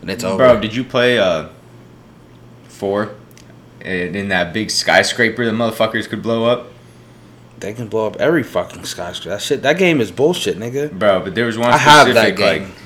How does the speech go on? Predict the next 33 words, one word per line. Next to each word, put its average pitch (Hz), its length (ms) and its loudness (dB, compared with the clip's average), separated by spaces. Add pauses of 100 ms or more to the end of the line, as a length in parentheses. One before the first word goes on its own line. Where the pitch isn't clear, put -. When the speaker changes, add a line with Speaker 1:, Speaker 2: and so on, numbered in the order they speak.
(140)
Speaker 1:
like, 95 200 -2
Speaker 2:
this, - 220 -8
the - 140 -20 (200)
Speaker 1:
downloaded 101 360 4
Speaker 2:
objective 110 460 6
Speaker 1:
still. 95 100 0
Speaker 2:
was 110 200 6
at 101 100 2
the - 80 -16
top 107 260 4
of - 60 -18
the - 60 -14
skyscraper, 90 840 2 (200)
and 120 140 -2
it's, - 80 8
like, - 100 -2 (400)
a 98 100 4
while 98 460 6
I 92 120 6
was 101 140 0
playing 120 340 0
it 87 160 -4
till 101 120 -8
motherfuckers 104 540 2
realized, 104 300 4
like, 85 200 -4
"We 160 60 -8
could - 180 -10
blow 87 180 -2
this 82 160 -8
whole 110 320 -4
bitch 104 320 -4
up." 101 300 4